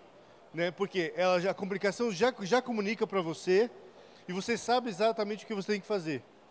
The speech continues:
Então, olha só, alguns exemplos onde tem ria aí fora. Quando você vai no aeroporto, ninguém, ninguém estudou ou ninguém teve as instruções pra olhar essa tela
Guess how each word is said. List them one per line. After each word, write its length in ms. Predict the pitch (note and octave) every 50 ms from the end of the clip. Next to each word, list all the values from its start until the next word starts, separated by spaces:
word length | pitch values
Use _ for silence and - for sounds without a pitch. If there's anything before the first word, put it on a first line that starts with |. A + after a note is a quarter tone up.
| - - - - - - - - - - -
Então, 180 | - A#3+ A#3+ A3
olha 300 | G#3+ A3+ B3 C#4+ C#4 B3+
só, 360 | - - A3+ G#3+ G3 D3+ C#3 -
alguns 400 | D#3 F3 F3 F#3 C#4+ D4+ C4+ A#3
exemplos 680 | A3 E3+ C#3+ E3+ A#3+ B3+ - - E3 D3 - - F#3 D#3+ -
onde 260 | F#3+ G#3+ A#3 A3 A#3
tem 220 | - A#3 A3+ G#3
ria 460 | F3 D3 E3 G#3+ A#3 G#3+ D#3+ A#2 A2 - - - - - - - - - - - - - - - -
aí 180 | E3 E3+ F#3+
fora. 440 | - - F#3 F3+ D3+ C3+ B2+ A2+ - - - - - - - - - - - - -
Quando 200 | - G3 G#3+ A#3
você 240 | A3+ B3 A3+ - B3+
vai 160 | A#3+ B3 B3+
no 100 | B3+ B3
aeroporto, 680 | A#3 G#3+ G3 F3+ - A3+ B3 C4+ B3+ - - D3+ B2 - - - - - - -
ninguém, 680 | G3 A#3 C4 A#3+ F#3 E3+ B3+ C#4+ D4+ D4 C4+ B3 A#3 G3
ninguém 440 | G#3 B3 A#3+ A3 G3 B3+ C#4 C#4
estudou 640 | B3+ G3 - - A#3 G3 D3+ G#3+ A#3+ A#3+ G3 D3 - - - - - - - - - -
ou 120 | - F#3+
ninguém 280 | G3+ G#3 F#3+ A3 C4+ C#4
teve 260 | F#3+ B3+ A#3 G#3 G#3
as 80 | G#3+ F#3+
instruções 540 | F#3+ E3+ - F3+ F3+ - - A3 A#3+ A#3+ -
pra 200 | - G#3+ G3+ G3
olhar 400 | F3+ F3 F#3 F#3+ G#3+ A#3+ C4 B3
essa 220 | - - A3+ G3
tela 420 | - - G3 F#3+ G#3 A3 A#3+ A3+